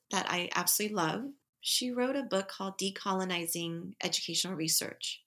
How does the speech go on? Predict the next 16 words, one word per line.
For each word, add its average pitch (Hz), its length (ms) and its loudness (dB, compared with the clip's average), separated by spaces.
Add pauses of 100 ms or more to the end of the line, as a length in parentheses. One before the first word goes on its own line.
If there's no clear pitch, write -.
(300)
From 185 180 -2
Ownership 196 600 2
to - 100 -2
Answerability. 160 920 -2 (500)
And 220 120 -2
one 269 200 0
of 285 180 -6
my 208 160 0
favorite 208 520 -4
things 196 180 -2
that - 100 -2
she - 160 -2
talks 196 300 -4
about 285 320 -2
is 247 140 2
this 214 160 4